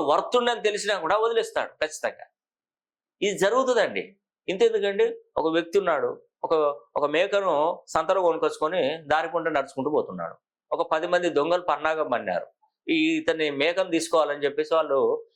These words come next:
ఆ, ఒక పోతుంటే, "ఏం పంతులు గారు, ఏం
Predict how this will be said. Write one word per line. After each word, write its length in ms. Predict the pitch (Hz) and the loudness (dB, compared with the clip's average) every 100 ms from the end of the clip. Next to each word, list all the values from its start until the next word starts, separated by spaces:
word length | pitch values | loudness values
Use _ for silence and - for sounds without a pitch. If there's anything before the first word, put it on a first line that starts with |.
| _ | _
ఆ, 80 | 107 113 113 107 104 - - - | -2 0 0 0 0 -2 -8 -4
ఒక 140 | 127 135 135 135 127 123 - | -2 0 0 0 0 0 0
పోతుంటే, 380 | 185 190 165 151 160 180 _ _ | 0 2 2 0 0 -6 _ _
"ఏం 160 | 156 175 | 0 2
పంతులు 280 | 175 175 185 | 0 0 2
గారు, 200 | 185 185 156 | 2 2 2
ఏం 160 | 160 | 2